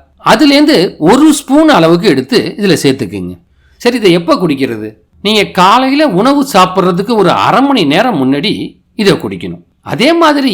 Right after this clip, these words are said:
இரவு உணவு சாப்பிட்றதுக்கு ஒரு அரை மணி நேரம் முன்னாடியும் இதை குடிக்கணும். இதே மாதிரி நீங்க தொடர்ந்து ஒரு வாரத்துக்கு குடிச்சிட்டு வரலாம். நல்ல பலன் கிடைக்கும். இது நீங்க சாப்பிட்ற உணவோட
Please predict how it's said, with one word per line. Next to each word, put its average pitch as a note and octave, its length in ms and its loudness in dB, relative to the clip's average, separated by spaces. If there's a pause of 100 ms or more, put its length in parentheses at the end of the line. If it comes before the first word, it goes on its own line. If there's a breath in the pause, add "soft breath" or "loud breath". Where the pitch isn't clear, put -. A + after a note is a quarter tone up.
இரவு D#4+ 360 0 (380)
உணவு B3 320 2
சாப்பிட்றதுக்கு E3+ 560 0
ஒரு E3 80 2
அரை C3+ 220 2
மணி F#3+ 180 2
நேரம் G3 320 2
முன்னாடியும் D3+ 520 -2 (200)
இதை F3 180 0
குடிக்கணும். G2+ 440 -10 (240)
இதே D3 260 0
மாதிரி B3 340 0
நீங்க F3 300 0
தொடர்ந்து F3+ 520 -2 (300)
ஒரு G#3 300 2
வாரத்துக்கு G3 520 0
குடிச்சிட்டு C3+ 340 -8
வரலாம். F#2 300 -12 (360)
நல்ல F#3+ 400 -2
பலன் C#3 300 -2
கிடைக்கும். G2 380 -10 (320)
இது B3+ 240 2 (260)
நீங்க G#3+ 300 -2
சாப்பிட்ற A#3+ 640 0 (640)
உணவோட B3 420 0